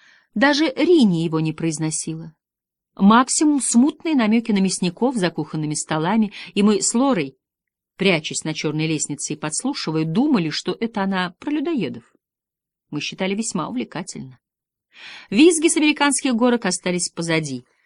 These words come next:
В тире что-то хлопало, будто попкорн. Смеялись люди. Мне захотелось есть, но я молчала. Мысль о еде казалась неуместной, а еда вокруг —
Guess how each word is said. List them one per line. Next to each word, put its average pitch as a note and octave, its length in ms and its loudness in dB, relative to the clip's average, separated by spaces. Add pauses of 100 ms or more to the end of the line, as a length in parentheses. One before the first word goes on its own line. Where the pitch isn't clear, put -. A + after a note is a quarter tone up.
(200)
В - 120 -20
тире G#3 240 0
что-то G3 460 -4
хлопало, D#3 680 -4 (240)
будто A#3+ 320 -4
попкорн. C#3 880 -8 (120)
Смеялись B3+ 560 0
люди. D3+ 380 -8 (680)
Мне F3+ 180 0
захотелось E3+ 520 -4
есть, A3+ 200 -2
но E3+ 80 -6
я D#3+ 160 -2
молчала. D3+ 640 -8 (340)
Мысль A#3+ 400 4
о F#3+ 100 2
еде E3 280 0
казалась D3+ 480 -4
неуместной, E3+ 640 -2
а E3 160 0
еда E3+ 460 0
вокруг — D#3+ 640 -6